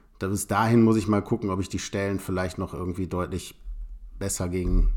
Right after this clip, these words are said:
Wasser schützen muss, weil wenn da Wasser reinkommt, dann Frost, weiß man ja, was passiert. Ja, aber ich glaub, grundsätzlich ist es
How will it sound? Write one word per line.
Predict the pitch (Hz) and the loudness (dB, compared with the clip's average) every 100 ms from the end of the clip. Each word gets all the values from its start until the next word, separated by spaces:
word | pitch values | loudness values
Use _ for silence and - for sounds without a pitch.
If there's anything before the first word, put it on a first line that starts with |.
| - | -2
Wasser | 92 101 113 | -4 -4 -2
schützen | 104 107 101 - 101 101 | -2 -2 -4 -2 -2 2
muss, | 107 104 - - | 4 2 -2 -8
weil | 92 87 | -6 -4
wenn | 87 | -4
da | 87 | -4
Wasser | 92 92 104 | -4 -4 -2
reinkommt, | 98 98 95 95 92 | -2 -4 -2 -4 -4
dann | 85 | -6
Frost, | - 98 104 - - | -8 -8 -6 -8 -8
weiß | 87 - | -4 0
man | 87 | 0
ja, | 87 | 0
was | 87 - | -2 -6
passiert. | 101 - 156 160 160 - - - - - - - - - - - | -8 0 2 2 -2 -18 -20 -20 -18 -18 -18 -20 -20 -20 -12 6
Ja, | 117 87 - | 6 8 4
aber | 131 127 | 2 2
ich | - | 8
glaub, | 143 113 | 8 10
grundsätzlich | 120 139 139 123 117 - - | 10 12 10 6 2 0 2
ist | 123 | 6
es | 123 - - | 6 4 0